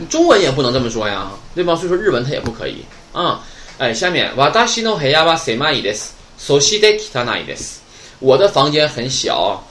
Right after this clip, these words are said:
嗯，而且还埋汰，而且还脏，对吧？哎，这种感觉。那么下边这个呢，是并列嘛，你就得顺着说了，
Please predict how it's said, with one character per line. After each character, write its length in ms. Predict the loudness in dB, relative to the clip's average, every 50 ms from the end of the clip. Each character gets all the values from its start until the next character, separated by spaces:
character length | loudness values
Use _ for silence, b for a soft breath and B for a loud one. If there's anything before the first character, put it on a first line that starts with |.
| B B B B -18 -8
嗯， 320 | -4 -2 0 0 -2 -4 -4 0
而 260 | 2 4 4 4 4
且 340 | 4 2 2 2 0 -2 -2
还 260 | -6 -8 -6 -6 -6
埋 340 | -4 -4 -6 -4 -4 -4 -4
汰， 180 | -4 -6 -6 -8 -12 -4
而 160 | 0 0 0
且 160 | 0 -2 -4
还 120 | -6 -6 -10
脏， 300 | -8 -4 -4 -4 -4 -6 -10 -16 -12
对 120 | -6 -4 -2
吧？ 260 | 0 0 -2 -2 -8 -14 -20 -20 -20 -20 -20 -10 -8
哎， 200 | -8 -6 -6 -6
这 100 | -6 -6
种 140 | -6 -6 -8
感 180 | -10 -10 -10 -10
觉。 160 | -8 -10 -10 -10 B B B B B B
那 60 | -6
么 60 | -4 -2
下 220 | -2 0 0 2
边 100 | 2 2
这 80 | 2 2
个 60 | 0
呢， 100 | 0 -4 -8 -10 -6
是 200 | -4 -4 -4 -4 -4
并 200 | -4 -2 -2 2
列 260 | 4 4 6 6 6
嘛， 220 | 6 6 4 4 2
你 60 | 0
就 40 | 0
得 80 | -2 -2
顺 340 | 0 -2 -2 -2 -2 -2 -2
着 100 | -2 -2
说 280 | -2 -4 -4 -2 -2 -2
了， 220 | -2 -4 -6 -8